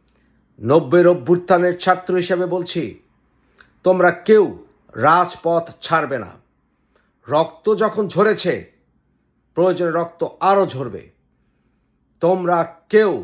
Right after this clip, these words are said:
সরকার পতন পর্যন্ত রাজপথ ছাড়বে না, কারণ ছাত্রের রক্ত ঝরেছে। অতএব এর বদলা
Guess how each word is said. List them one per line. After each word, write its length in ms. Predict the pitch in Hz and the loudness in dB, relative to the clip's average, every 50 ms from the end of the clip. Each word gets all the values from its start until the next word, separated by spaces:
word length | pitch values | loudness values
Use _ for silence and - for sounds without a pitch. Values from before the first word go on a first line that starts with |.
| - - _ _ _ _ _ _ _ _ _ _ | -12 -18 _ _ _ _ _ _ _ _ _ _
সরকার 600 | - - 175 175 180 180 175 - - 175 160 160 156 - - - | -8 -2 0 0 0 0 -2 -6 -6 -6 -4 -4 -6 -8 -8 -4
পতন 340 | 196 190 190 185 202 185 165 151 131 - | -2 -2 0 0 -2 -4 -4 -6 -8 -6
পর্যন্ত 460 | 185 202 196 165 185 180 156 - - 120 95 92 - _ _ _ _ _ _ _ - | -4 -4 -2 -2 -4 -4 -4 -6 -8 -10 -10 -12 -16 _ _ _ _ _ _ _ -8
রাজপথ 1040 | 107 135 147 160 170 170 170 165 - - - _ _ _ - 156 160 160 160 156 160 - - _ _ - | -4 0 2 2 2 2 2 0 -2 -6 -16 _ _ _ -8 -6 -4 -4 -6 -6 -8 -14 -20 _ _ -10
ছাড়বে 380 | - 151 151 143 139 135 139 127 | -4 -2 -2 -2 -2 -4 -6 -8
না, 120 | 110 101 - - _ _ _ _ _ _ _ _ _ _ _ _ _ _ _ _ _ _ - | -8 -10 -12 -16 _ _ _ _ _ _ _ _ _ _ _ _ _ _ _ _ _ _ -6
কারণ 320 | 143 135 156 165 185 208 233 233 - - _ _ _ _ _ _ _ _ _ _ _ _ _ - | -2 0 0 2 0 0 -2 -4 -10 -16 _ _ _ _ _ _ _ _ _ _ _ _ _ -8
ছাত্রের 600 | - 147 165 185 175 - - - 160 190 185 180 151 | -2 0 0 0 0 -4 -10 -4 -2 0 0 2 2
রক্ত 300 | 175 180 175 - - - 196 175 | 0 0 -2 -4 -4 -4 -2 0
ঝরেছে। 420 | 135 165 170 185 180 - 202 196 202 214 214 _ _ _ _ _ _ _ _ _ _ _ _ _ _ _ _ _ _ _ _ _ _ _ _ _ _ _ _ - | 0 0 0 0 -2 -6 -6 -6 -6 -8 -12 _ _ _ _ _ _ _ _ _ _ _ _ _ _ _ _ _ _ _ _ _ _ _ _ _ _ _ _ -2
অতএব 400 | - 175 185 180 208 202 180 110 - - _ _ _ _ _ - | 0 0 2 2 2 0 0 0 -4 -6 _ _ _ _ _ -4
এর 240 | - 185 208 220 202 185 123 101 95 | 0 2 2 2 2 0 -2 -4 -2
বদলা 460 | 156 160 185 160 127 151 165 156 120 | 0 0 0 0 0 -2 -2 -2 -2